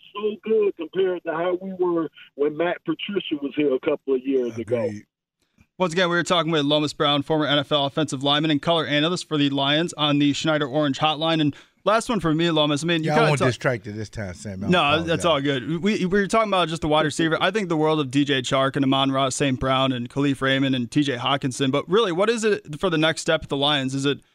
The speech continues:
Speaker 3: I, I'm not sure how Jared Goff's tenure continues to go for the De-,
Speaker 2: Mm-hmm.
Speaker 3: Detroit Lions. How do you see
Speaker 2: Mm-hmm.
Speaker 3: that playing out for Goff and really taking the next step going forward for this Lions
Speaker 2: Great
Speaker 3: team?
Speaker 2: question.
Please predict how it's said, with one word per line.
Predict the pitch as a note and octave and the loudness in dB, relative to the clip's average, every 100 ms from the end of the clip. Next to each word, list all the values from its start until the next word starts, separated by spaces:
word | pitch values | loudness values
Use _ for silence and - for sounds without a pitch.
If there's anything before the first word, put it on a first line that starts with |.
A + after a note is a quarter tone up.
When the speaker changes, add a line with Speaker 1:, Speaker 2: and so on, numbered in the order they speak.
| _ _ _ | _ _ _
Speaker 3:
I, | D#3+ F#3+ | -2 0
I'm | D#3+ | 0
not | F#3 D3+ | 0 0
sure | - F3 | 0 0
how | D3+ D3 C#3 C3 | 2 2 2 0
Jared | B2+ D#3 D3 | -2 0 0
Goff's | C3+ C3 - | 2 0 -2
tenure | - D3 D3+ D#3 E3 - D#3+ - | -2 0 2 0 -2 -8 -20 -8
continues | - D3+ E3 E3 D3+ | -2 0 2 0 0
to | D3+ | 0
go | D#3+ E3 D#3+ | 2 2 0
for | E3 | -2
the | D#3+ | -2
De-, | D3+ | -2
Speaker 2:
Mm-hmm. | G#2 | -4
Speaker 3:
Detroit | G#2+ E3+ E3+ D#3 | -2 0 2 2
Lions. | D#3+ E3 D#3+ | 2 0 0
How | C#3+ | -2
do | F3 | 0
you | F#3+ | -2
see | - F3+ | -2 -2
Speaker 2:
Mm-hmm. | D3+ | 2
Speaker 3:
that | D#3 D#3+ | 0 2
playing | E3+ D#3+ | 0 2
out | D#3+ D3 | 0 0
for | C#3+ | -2
Goff | B2 B2+ C3+ - | 0 0 -2 -4
and | B2+ A#2+ - D3 | -4 -4 -6 -2
really | D#3+ D3 | 2 2
taking | - C#3+ | 0 0
the | C#3+ | 2
next | C3 C#3 C3 | 2 2 0
step | - C#3 C3+ | 0 -2 0
going | C#3 B2+ | -2 -2
forward | C#3 C3+ - | -2 -4 -4
for | |
this | B2+ B2 | -6 -2
Lions | B2+ C3 A#2+ | -2 0 -2
Speaker 2:
Great | G#2 D3 | 0 0
Speaker 3:
team? | A#2 | -2
Speaker 2:
question. | - A#2 F#2 - | -8 -10 -10 -20